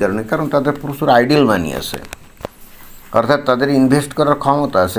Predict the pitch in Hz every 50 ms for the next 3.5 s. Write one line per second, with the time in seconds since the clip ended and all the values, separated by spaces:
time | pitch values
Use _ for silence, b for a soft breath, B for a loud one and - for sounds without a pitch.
0 | 117 120 120 120 127 127 131 127 123 110 117 113 104 117 113 107 120 120 104 -
1 | 104 107 107 - - - - - 110 - - 123 123 101 110 117 117 120 - 127
2 | 120 117 110 101 101 104 - - - - - - - - - - - - - 113
3 | 117 117 110 - 120 123 123 131 -